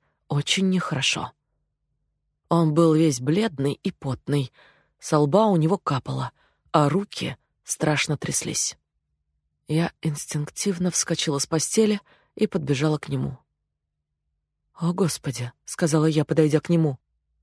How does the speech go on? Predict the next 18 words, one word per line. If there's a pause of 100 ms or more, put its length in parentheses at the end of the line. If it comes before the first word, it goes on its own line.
(220)
Я
чувствовала
запах
его
пота (300)
и
ещё
чего-то (400)
сладковато-кислого. (960)
«Что
случилось?» (1300)
«Всё
нормально», — (340)
ответил
он, (260)
устремляясь
в
ванную.